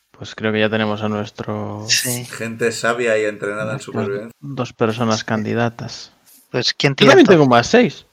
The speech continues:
Speaker 1: Ah, no, para, para, no. Eso no es supervivencia. No, supervivencia tengo un más dos.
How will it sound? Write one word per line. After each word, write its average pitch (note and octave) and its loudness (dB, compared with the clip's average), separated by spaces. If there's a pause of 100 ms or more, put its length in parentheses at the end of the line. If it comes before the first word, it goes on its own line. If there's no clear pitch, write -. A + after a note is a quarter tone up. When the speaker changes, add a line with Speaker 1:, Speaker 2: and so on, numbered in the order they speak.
(120)
Speaker 1:
Ah, B2+ 0
no, B2+ 0
para, A2+ 4
para, G2 -4
no. F#2 -18 (260)
Eso A#2 -14
no G2+ -12
es G2+ -16
supervivencia. F#2+ -14 (300)
No, - -14 (100)
supervivencia G#2+ -6
tengo G2+ -8
un E2+ -14
más C#2+ -8
dos. - -12